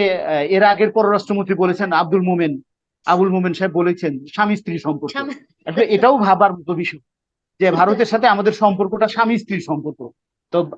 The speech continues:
Speaker 1: আবুল মোমেন সাহেব কিন্তু এটা নিজের মাথা থেকে বলেন নাই,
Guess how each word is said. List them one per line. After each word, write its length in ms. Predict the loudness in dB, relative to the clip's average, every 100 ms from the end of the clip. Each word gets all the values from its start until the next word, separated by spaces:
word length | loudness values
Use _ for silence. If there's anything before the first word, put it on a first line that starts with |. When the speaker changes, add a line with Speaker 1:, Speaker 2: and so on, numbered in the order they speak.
| 0
Speaker 1:
আবুল 260 | 2 4
মোমেন 240 | 4 2 2
সাহেব 220 | 0 0
কিন্তু 300 | 2 2 2
এটা 200 | 4 4 4 0 -14 _ _ _ -6
নিজের 380 | 0 2 4 4
মাথা 240 | 2 2
থেকে 200 | 2 2
বলেন 240 | 4 2 0
নাই, 180 | -4